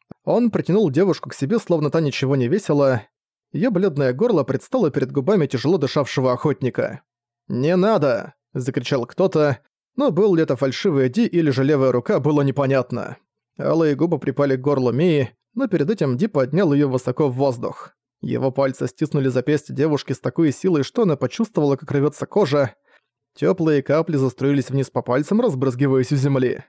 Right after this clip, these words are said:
Сейчас Мия старалась не смотреть на Ди. Нервы натянутой тетивы заставляли тело дрожать, а потом она услышала его стон. Только исходил он от другого Ди —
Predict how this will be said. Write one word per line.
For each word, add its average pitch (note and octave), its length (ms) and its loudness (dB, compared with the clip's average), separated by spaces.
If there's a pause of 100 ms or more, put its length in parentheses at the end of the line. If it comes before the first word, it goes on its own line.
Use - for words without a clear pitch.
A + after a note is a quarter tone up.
(400)
Сейчас - 380 -4
Мия D#3 240 2
старалась C#3 400 -2
не C#3 80 0
смотреть D3+ 420 -2
на A#2+ 100 0
Ди. C#3 300 0 (360)
Нервы F3 380 0
натянутой D3+ 420 0
тетивы C#3 400 -2
заставляли C#3 540 0
тело C3+ 260 0
дрожать, B2 540 -2 (400)
а B2+ 100 0
потом F#3+ 400 0
она D#3 140 2
услышала D3+ 540 2
его C#3 260 2
стон. C3+ 520 -4 (360)
Только D3+ 360 0
исходил C#3 420 0
он D3 80 2
от C3+ 80 -2
другого D3 420 0
Ди — D3 320 0